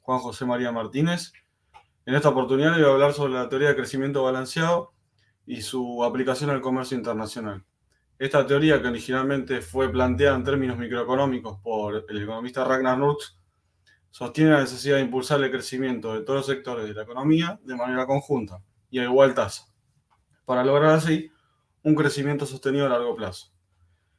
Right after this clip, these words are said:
En este trabajo se utilizó el modelo dinámico de Leontief como una suerte de ap-, de aplicación al intercambio comercial entre países,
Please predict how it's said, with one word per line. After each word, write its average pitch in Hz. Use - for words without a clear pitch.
En 139
este 170
trabajo 160
se 131
utilizó 127
el 117
modelo 143
dinámico 147
de 123
Leontief 123
como 139
una 139
suerte 160
de 139
ap-, 120
de 127
aplicación 127
al 120
intercambio 131
comercial 139
entre 139
países, 160